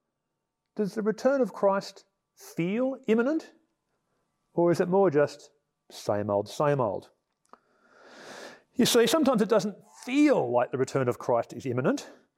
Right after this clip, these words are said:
yet Jesus, the Son of God, says it will happen, it could happen at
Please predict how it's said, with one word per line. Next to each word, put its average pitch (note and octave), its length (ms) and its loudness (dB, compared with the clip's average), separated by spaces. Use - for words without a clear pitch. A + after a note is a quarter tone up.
yet F3 200 0
Jesus, C#3+ 680 0
the B2+ 80 -8
Son B3 260 0
of G3 160 -2
God, B2+ 340 0
says C3 240 0
it C3 140 -6
will G3 360 0
happen, A2+ 440 -6
it E3 140 -2
could C3+ 160 2
happen C#3 240 -2
at C3 220 -2